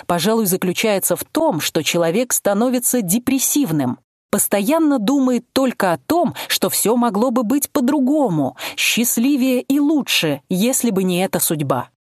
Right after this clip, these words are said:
Но жизнь устроена так, что выбирать ее условия по своему желанию возможно далеко не всегда. Когда человек сталкивается с ударами судьбы и сознает, что он бессилен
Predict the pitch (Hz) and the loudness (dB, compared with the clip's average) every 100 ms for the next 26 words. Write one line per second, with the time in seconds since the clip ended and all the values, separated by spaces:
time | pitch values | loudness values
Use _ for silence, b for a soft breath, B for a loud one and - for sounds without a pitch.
0 | _ _ _ 175 175 170 165 170 - 175 | _ _ _ -4 -2 0 0 0 0 0
1 | 165 151 147 220 240 - B - - 180 | 0 0 0 -2 -2 -6 B -4 -2 0
2 | 180 196 294 262 220 262 226 226 262 202 | 0 0 0 0 0 0 0 0 0 0
3 | 190 185 - 180 214 170 165 208 247 240 | 0 -2 0 0 0 0 0 2 2 0
4 | 240 196 180 180 214 269 254 202 185 170 | 0 0 -2 0 0 0 0 0 -2 0
5 | 220 240 220 - 165 147 131 113 - _ | 0 0 0 -2 -4 -2 -4 -4 -8 _
6 | _ _ _ _ _ _ - 180 196 359 | _ _ _ _ _ _ -4 0 0 0
7 | - 269 262 294 - 240 247 220 180 175 | 0 2 0 -2 -2 0 0 0 0 0
8 | 180 160 175 185 208 175 151 160 151 143 | 0 0 0 2 0 0 -2 -2 -2 -2
9 | 180 196 151 160 151 156 143 202 - - | 0 0 -2 -2 -2 -2 -2 -2 -2 -2
10 | 170 185 175 B B 165 202 - - 302 | -2 -2 -4 B B -4 -2 -2 0 0
11 | 254 160 135 | 0 0 -2